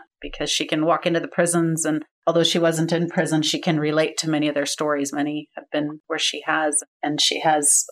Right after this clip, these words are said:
an ability to stand and talk to a homeless man on the street and be able to share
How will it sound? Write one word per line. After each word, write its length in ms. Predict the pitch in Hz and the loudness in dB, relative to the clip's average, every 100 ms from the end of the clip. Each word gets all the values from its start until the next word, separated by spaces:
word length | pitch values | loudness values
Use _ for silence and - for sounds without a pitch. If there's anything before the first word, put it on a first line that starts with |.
| _ _ - | _ _ -4
an 120 | 151 | -2
ability 400 | 147 156 156 151 | 0 0 0 0
to 80 | 147 | 0
stand 340 | - 160 156 | 2 2 4
and 100 | 156 | 2
talk 200 | 156 147 | 2 0
to 100 | - | 2
a 40 | 147 | 2
homeless 360 | 160 156 156 | 2 2 0
man 220 | 156 147 147 | 0 0 0
on 120 | 151 | -2
the 60 | 147 | -2
street 480 | - 156 156 151 151 | -2 -2 0 -2 -4
and 160 | 147 | -10
be 100 | 151 | -8
able 160 | 151 156 | -10 -8
to 80 | 147 | -4
share 440 | - 151 147 143 | -2 0 0 -2